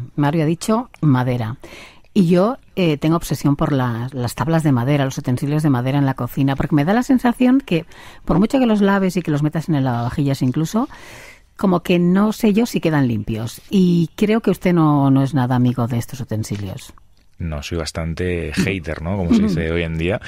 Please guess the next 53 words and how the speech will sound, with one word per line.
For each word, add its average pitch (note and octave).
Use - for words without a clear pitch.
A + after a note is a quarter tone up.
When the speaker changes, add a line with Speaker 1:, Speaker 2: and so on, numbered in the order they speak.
Speaker 2:
Al F2+
final, F#2+
la G2
madera F2+
es -
un B2
material G#2+
muy F#2+
poroso G#2+
que F#2+
absorbe F2
con E2+
facilidad E2
jugos E2
de D#2+
los D2+
alimentos. F#2
Y D#2+
claro, F2+
si -
hablamos F2+
de G#2
cortar G2
tanto E2+
en E2
una G2+
tabla, E2+
¿no? F#2
como F2
incluso D#2+
las D2+
cucharas, F2+
palas E2+
de D#2
madera D#2+
para D#2
remover D2+
guisos, F#2
eh, F2
en F#2
el E2+
caso G2
de A#2
las A2
tablas G#2+
es G#2
especialmente F#2+
preocupante F#2+
porque G2+
estamos G2+
cortando, F2+
¿no? F#2+
Estamos F#2